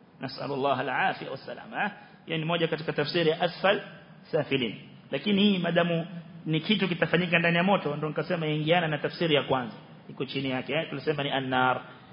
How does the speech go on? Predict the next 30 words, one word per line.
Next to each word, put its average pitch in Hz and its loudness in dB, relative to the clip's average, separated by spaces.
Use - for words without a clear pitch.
Kwa 160 10
hivyo 175 6
itakuwa 165 2
ni 165 0
an-nar 165 4
ma'a 254 4
taghyiri 226 0
suratin. 165 2
Hiyo 196 -2
ndo 185 2
ardhal, 185 4
eh, 160 4
ndo 165 2
asfal - 0
safilin, 143 -4
ni 147 -6
kule 180 -4
kugeuzwa 160 -2
manya-, 147 -4
wanyama. 139 0
Yums-, 151 -6
eh, 180 -2
yumsakhun. 156 -2
Yumsakhuna 170 2
hayawanat. 147 0
Wengine 156 0
atakuwa 160 2
khanazir, 185 2
wengine 175 0
kilab, 208 4